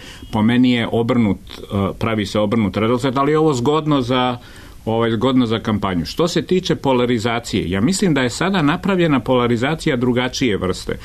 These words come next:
Ona nije ideološka, kod nas se sve ideologije pomešale, jer su sve stranke upotrebljavale sve jedna od, od druge iz ideologije, šta god je moglo, samo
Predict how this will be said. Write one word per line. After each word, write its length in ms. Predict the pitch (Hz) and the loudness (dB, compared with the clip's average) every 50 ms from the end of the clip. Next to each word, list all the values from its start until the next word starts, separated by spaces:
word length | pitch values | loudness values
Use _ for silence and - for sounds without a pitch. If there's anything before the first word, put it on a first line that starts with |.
| - - - - - | -14 -16 -16 -8 -4
Ona 180 | - 143 185 190 | -2 0 2 2
nije 280 | 180 196 202 190 170 143 | 2 4 4 4 4 2
ideološka, 540 | 123 117 120 131 151 175 170 170 - 143 | 2 2 2 2 2 0 0 0 -2 -2
kod 160 | 131 - 156 147 | 0 0 0 2
nas 160 | 143 131 - | 2 0 0
se 100 | - 127 | -2 -4
sve 240 | - - 170 156 143 | -2 0 0 0 0
ideologije 500 | 120 123 117 120 123 120 117 120 104 101 | 0 2 2 2 2 2 2 0 0 0
pomešale, 600 | 104 101 101 110 120 117 - 120 123 120 117 113 | 0 0 2 2 0 0 0 0 0 2 2 2
jer 100 | 110 110 | 0 0
su 120 | - 117 | -2 -2
sve 200 | 107 - 151 131 | -2 0 -2 -2
stranke 400 | - - 156 143 139 127 - 135 | -2 -2 -2 0 0 0 2 0
upotrebljavale 760 | 127 - - 120 - 117 127 113 131 135 135 135 135 123 120 | 0 2 0 -2 0 0 0 0 2 2 2 2 2 0 0
sve 320 | 113 - - 202 214 170 127 | -2 0 0 0 2 4 2
jedna 300 | 120 113 110 120 113 104 | 2 2 2 2 2 2
od, 160 | 101 101 98 - | 0 -2 -2 -2
od 140 | 101 104 | -2 -2
druge 440 | 98 95 101 120 123 113 113 107 107 | -2 0 0 2 2 2 2 2 2
iz 240 | 95 98 104 104 101 | 2 2 0 0 0
ideologije, 460 | 107 107 101 104 110 117 117 113 95 | 0 0 2 2 2 0 0 -2 -4
šta 160 | - - 98 | -4 -4 -2
god 180 | 95 107 104 98 | -2 0 0 0
je 60 | 98 | 0
moglo, 400 | 92 98 98 101 95 113 147 180 - - - - - - - - - - - - - - - - - | 2 2 0 0 0 -2 -4 -4 -8 -12 -12 -10 -10 -10 -8 -10 -12 -12 -14 -14 -14 -16 -16 -16 -12
samo 540 | - - - - 120 113 113 107 104 - | -8 -6 -4 -2 -2 0 0 0 -2 -2